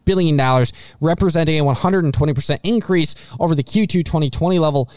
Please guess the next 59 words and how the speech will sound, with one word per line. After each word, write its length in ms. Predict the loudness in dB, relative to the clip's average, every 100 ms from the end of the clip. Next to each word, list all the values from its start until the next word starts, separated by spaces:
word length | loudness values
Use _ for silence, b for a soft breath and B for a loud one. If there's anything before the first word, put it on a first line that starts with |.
| B
of 100 | -2
one 160 | 0 0
point 240 | 0 0
three 140 | 0
one 160 | 2 0
seven 340 | 0 0 0
billion 260 | 2 2 2
dollars. 360 | 2 0 -2 -2
Now, 100 | -2
speaking 400 | 0 -2 -2 -2
of 140 | 0
records, 580 | 0 0 -2 -4 -8 -10 -4
Tesla 440 | -2 0 0 0 2
also 580 | 2 2 2 0 0
delivered 580 | 2 0 2 2 2 0 0
a 120 | 0
record 580 | 0 0 -2 0 -4 -2
quarterly 420 | 0 2 2 2
net 160 | 0 -2
income 460 | -2 0 2 2 0 B B
of 160 | 0
one 220 | 2 0
point 240 | 2 0 0
one 160 | 0
seven 240 | 0 0 0
eight 300 | -2 -4 -2
billion 320 | 0 2 2
dollars. 400 | 2 2 0 -2
It's 80 | -6
the 100 | -6
first 300 | -2 -2 0
time 160 | -2
they 60 | 0
delivered 440 | 0 -2 -2 -2
net 180 | -2 -2
income 260 | -2 0 0
over 180 | 0 0
a 60 |
billion 360 | 0 0 0 0
dollars 280 | 2 2 0
in 60 |
a 40 | -2
quarter, 420 | 0 0 0 -2 B B _
and 520 | -4 -2 0 2 2 0 B
that 200 | -2 0
is 160 | 0 0
a 120 | 0
big 320 | 0 0 -2
time 180 | 0 0
improvement 420 | 2 2 2 0 0
over 140 | -2
this 220 | 0 0
slim 560 | 0 -2 -2 0 2 2
one 120 | 2
hundred 240 | 2 2
and 100 | 0
twenty-nine 480 | 0 0 0 2 2
million 280 | 2 2 2
dollars, 360 | 2 2 2